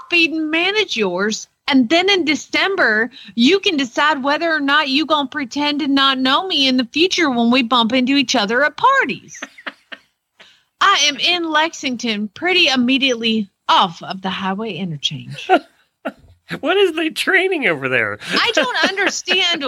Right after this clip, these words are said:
Speaker 1: what I just re-, so basically, you and four horses can come and be bored here as long as you start one of theirs.
Speaker 2: Yeah, and apparently, uh, if this is the case and what they said, theirs are tough to start. So what do they got over there?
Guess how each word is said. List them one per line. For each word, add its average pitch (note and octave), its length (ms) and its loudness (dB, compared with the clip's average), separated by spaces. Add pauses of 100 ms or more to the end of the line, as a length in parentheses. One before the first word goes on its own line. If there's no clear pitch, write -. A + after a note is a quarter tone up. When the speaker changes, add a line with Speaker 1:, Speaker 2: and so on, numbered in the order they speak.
(160)
Speaker 1:
what E4 240 0
I C#4+ 120 -2
just C4+ 200 -12
re-, C#4 80 -12 (200)
so - 200 -2
basically, D#4 840 -2 (180)
you G4+ 440 4 (100)
and C4+ 280 -4
four F#4 300 -2
horses D4 680 -6 (200)
can B3+ 260 -2
come C4 400 0
and F#3+ 320 2 (180)
be B3+ 160 4
bored C4+ 360 0
here A#3+ 240 2
as G3+ 200 0
long C#4 380 2
as A3+ 180 2
you B3 140 2
start C4+ 480 0
one A#3 220 -2
of G3 260 -2
theirs. G3+ 380 -2 (100)
Speaker 2:
Yeah, B2+ 180 0
and B2+ 220 -4
apparently, A3 760 -4
uh, C3+ 120 -6 (580)
if - 180 -6
this G3 220 0
is D#4+ 140 -4
the D#4+ 120 -2
case G#3+ 380 -2
and D#3 140 -4
what E3+ 140 0
they F3+ 160 0
said, D3+ 480 0 (800)
theirs F3 320 -2
are F#3+ 60 -8
tough G3+ 280 -8
to C#3+ 100 -12
start. - 480 -6
So C3 120 -10
what G#3 160 -2
do D4+ 80 -4
they C#4 100 -4
got A3 320 -4
over B3 220 -6
there? - 260 -14